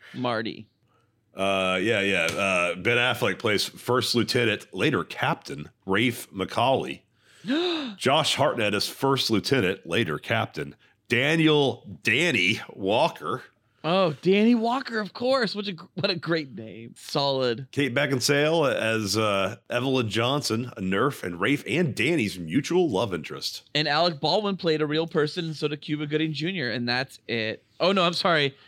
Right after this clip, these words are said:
Speaker 1: I guess you can kinda say that Jon Voight played a real person in Franklin Delano Roosevelt, but it was more of a fantasy <laughs> version of F D R.
Speaker 2: Yeah, kind of. There was other real people, though.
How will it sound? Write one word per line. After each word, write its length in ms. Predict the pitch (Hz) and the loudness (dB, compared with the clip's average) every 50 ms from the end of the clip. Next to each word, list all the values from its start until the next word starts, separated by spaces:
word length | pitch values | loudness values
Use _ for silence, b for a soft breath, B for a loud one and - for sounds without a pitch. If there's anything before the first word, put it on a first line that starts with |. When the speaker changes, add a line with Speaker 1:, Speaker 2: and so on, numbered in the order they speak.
| b b b b b - | b b b b b -6
Speaker 1:
I 80 | 175 | -4
guess 320 | 156 175 214 220 226 - - | -2 0 -2 -2 -2 -2 -6
you 60 | - | -6
can 120 | 190 165 143 | -4 -4 -4
kinda 340 | 147 160 156 156 170 180 196 | -4 -2 -2 0 0 0 -2
say 260 | 185 - 220 208 202 196 | -2 -2 0 2 2 2
that 160 | 202 202 180 | 0 0 -2
Jon 280 | - 196 196 190 190 185 | 0 0 0 0 0 -2
Voight 260 | 170 185 190 190 180 | -2 -4 -4 -4 -4
played 200 | - 202 190 185 | -4 -2 -2 0
a 60 | 185 | 0
real 180 | 180 185 185 180 | 0 0 0 0
person 340 | 180 190 185 185 - 196 185 | -2 -2 -2 -2 -2 -2 -4
in 80 | 175 170 | -4 -4
Franklin 360 | - 180 170 165 180 185 170 | -2 -4 -4 -4 -4 -6 -4
Delano 320 | 170 170 165 170 165 165 | -2 -2 -2 -2 -2 -2
Roosevelt, 580 | 165 160 156 165 160 185 180 202 196 202 - - b b b b b b b | -2 -2 -2 -2 -2 -4 -2 0 0 0 0 -4 b b b b b b b
but 120 | 196 180 175 | 2 4 4
it 40 | |
was 160 | 185 175 175 180 | 4 4 4 4
more 100 | 180 170 | 2 2
of 60 | 151 | 2
a 60 | 135 - | 0 -2
fantasy 480 | - 165 151 143 139 143 135 147 175 | 0 0 2 2 2 0 -2 -4 -6
<laughs> 20 | 139 | -4
version 440 | 120 127 127 175 - 190 175 143 143 | -2 0 0 2 2 2 2 0 2
of 140 | 202 214 170 | 0 0 2
F 160 | 147 139 127 | 2 -2 -2
D 180 | - 131 131 120 | -4 -6 -4 -4
R. 280 | 101 82 95 101 110 - _ _ _ - | -4 -6 -6 -8 -10 -12 _ _ _ 2
Speaker 2:
Yeah, 220 | - 123 107 101 | 4 4 4 4
kind 260 | 82 117 104 92 80 | 4 2 2 2 2
of. 160 | 78 76 - | 0 -2 2
There 120 | - 165 180 | 2 4 6
was 100 | 175 143 | 6 6
other 260 | 131 104 87 82 80 | 4 4 4 2 0
real 220 | 73 73 71 71 | 0 0 -2 -2
people, 300 | - - 90 76 69 78 73 | -4 -4 -6 -6 -6 -8 -10
though. 220 | 71 - 80 - | -10 -12 -12 -14